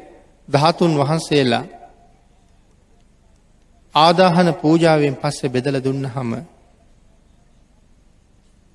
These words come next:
මහා කාශ්‍යප මහරහතන් වහන්සේ නැවත වතාවක් ඒ ධාතුන් වහන්සේලා එකතු කළා.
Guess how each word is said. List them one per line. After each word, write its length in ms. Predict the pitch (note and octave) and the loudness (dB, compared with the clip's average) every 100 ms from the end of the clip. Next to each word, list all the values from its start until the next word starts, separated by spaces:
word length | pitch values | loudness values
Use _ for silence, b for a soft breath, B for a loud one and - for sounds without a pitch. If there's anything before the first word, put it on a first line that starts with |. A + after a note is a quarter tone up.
| _ _ _ _ _ _ _ - | _ _ _ _ _ _ _ -2
මහා 300 | C#3 D3 D#3 | 0 0 0
කාශ්‍යප 460 | C#3+ C#3 C#3 C#3 | 0 0 0 -6
මහරහතන් 640 | B2+ B2+ C#3 C#3 C3 C#3 B2 | -4 -2 -2 -4 -4 -6 -6
වහන්සේ 360 | A#2+ B2+ - | -6 -6 -6
නැවත 280 | A#2+ B2 B2+ | -6 -4 -6
වතාවක් 500 | A#2+ A#2 C3 B2 B2 - | -10 -8 -6 -6 -8 -8
ඒ 160 | B2 | -6
ධාතුන් 360 | A#2 A#2+ - B2 | -4 -4 -6 -8
වහන්සේලා 380 | A#2 A#2+ B2 A#2 | -6 -8 -10 -10
එකතු 200 | A2+ - | -12 -16
කළා. 280 | E3 A#2 | -18 -20